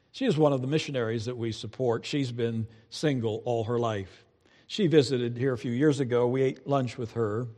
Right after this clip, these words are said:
Precious lady, I would say guessing in her fifties, perhaps mid-fifties by now, maybe a little older than that.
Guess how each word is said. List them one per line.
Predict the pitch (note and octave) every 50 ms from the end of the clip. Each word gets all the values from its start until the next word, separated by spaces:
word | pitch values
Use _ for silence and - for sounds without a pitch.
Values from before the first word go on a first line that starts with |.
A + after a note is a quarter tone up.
| _ _ _ _ _ _ _ _ _ _ _ _ _ _ _ _ _ _ - - -
Precious | - F#3 A3 G3 D3+ - - A2 G#2+ - - - - _ _ _ _ _ _ _ _
lady, | - D3+ D3+ C3+ C3 C3+ C#3
I | C#3+ D#3+
would | D#3 C#3+
say | C3 - - D3 C#3 C3 B2+ A2 - - - - _ -
guessing | - E3+ C#3+ - - D#3 C3+ B2 C3+
in | C#3+ C#3 A#2
her | B2 B2+
fifties, | A2+ - - D#3 C#3 - - C3 A2+ G#2 A2 A2+ - - _ _ _ _ _ _
perhaps | _ - C3 A#2+ B2+ B2+ A#2+ - -
mid-fifties | A#2+ B2 B2 A#2 A2+ - B2 A#2 - - A#2 A2+ A2+
by | A2+ A#2 A#2
now, | A2+ A2+ A#2 A#2
maybe | A#2 C3 D3 F#3 F#3 B2+ A2 -
a | - B2
little | A#2+ A#2+ B2 B2+ C3
older | B2 B2 B2+ B2+ B2 A#2
than | A#2+ A#2+ A2+
that. | A#2 A#2+ B2+ B2+ B2 D#3